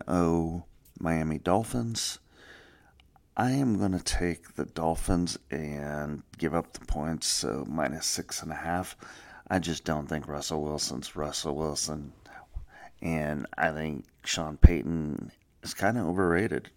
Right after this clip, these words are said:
as a coach, to be quite honest, but that's just my opinion.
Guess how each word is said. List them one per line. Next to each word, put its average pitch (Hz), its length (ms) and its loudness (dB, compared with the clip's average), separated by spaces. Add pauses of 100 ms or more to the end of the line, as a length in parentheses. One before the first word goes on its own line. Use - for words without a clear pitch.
as 76 200 -2
a 71 60 -6
coach, - 480 -4
to - 80 -12
be - 160 -6
quite 64 320 -4
honest, 76 460 -4
but - 180 -8
that's 64 300 -2
just - 280 -8
my 57 160 -4
opinion. - 460 -4